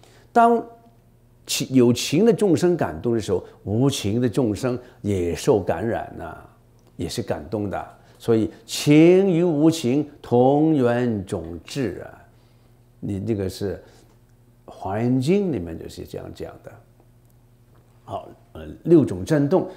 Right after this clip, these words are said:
那么很快的，我讲什么是六种震动，也大-，大家也激动。震、吼、激、动、涌、起六种。震 vibration，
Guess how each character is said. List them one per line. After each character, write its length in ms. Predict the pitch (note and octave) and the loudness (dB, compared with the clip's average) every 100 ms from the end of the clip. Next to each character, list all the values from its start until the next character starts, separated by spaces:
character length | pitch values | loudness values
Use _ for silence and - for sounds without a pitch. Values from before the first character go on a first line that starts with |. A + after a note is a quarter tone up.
| - | -6
那 120 | A#2+ | 0
么 120 | B2 | 0
很 180 | F#2+ E2+ | 0 -6
快 260 | - D3+ B2+ | -8 -8 -6
的， 100 | A2+ | -6
我 160 | F#2 | -6
讲 180 | A2 C2+ - - | -8 -12 -16 -10
什 140 | A2+ | -2
么 100 | B2 | 0
是 120 | A#2+ | 2
六 120 | B2+ | 2
种 220 | A2+ D2+ D#2 | 0 -2 -6
震 220 | A#2+ G#2+ | -4 -4
动， 160 | A2+ - | -4 -6
也 100 | E2 | -10
大-， 200 | F#2 E2+ | -10 -12
大 220 | F2 G#2 | -10 -10
家 160 | E2 F#2 | -8 -10
也 100 | D#2+ | -10
激 180 | D#2+ F#2+ | -12 -12
动。 120 | D#2+ - - _ _ _ _ _ _ _ _ _ _ _ _ _ _ _ - | -12 -16 -20 _ _ _ _ _ _ _ _ _ _ _ _ _ _ _ 2
震、 480 | A3 G#3+ E3 A2+ - - _ _ _ _ _ _ _ _ | 6 6 4 0 -10 -20 _ _ _ _ _ _ _ _
吼、 760 | - - F2+ D#2 E2+ G#2+ - - - _ _ | -14 -6 -2 -2 0 0 0 -8 -20 _ _
激、 540 | - C#3+ D#3 D#3+ - - - _ _ _ _ | -8 0 2 2 -2 -10 -20 _ _ _ _
动、 260 | G3+ D3 E2 - _ - | 4 4 0 -12 _ -8
涌、 420 | A2+ F#2+ A2+ C3+ | -4 -2 -2 -4
起 420 | - - C#2+ C#2+ - - | -6 -8 -8 -14 -18 -2
六 180 | B2+ F#2+ | 0 0
种。 160 | E2 - _ _ _ _ _ _ _ - | -4 -16 _ _ _ _ _ _ _ -2
震 400 | A3+ G#3+ B2+ - - _ _ _ | 2 4 2 -4 -16 _ _ _
vibration， 760 | G2+ G2+ F#2+ G#2 B2 B2+ - F#3+ | -6 -4 -2 0 0 0 -6 -8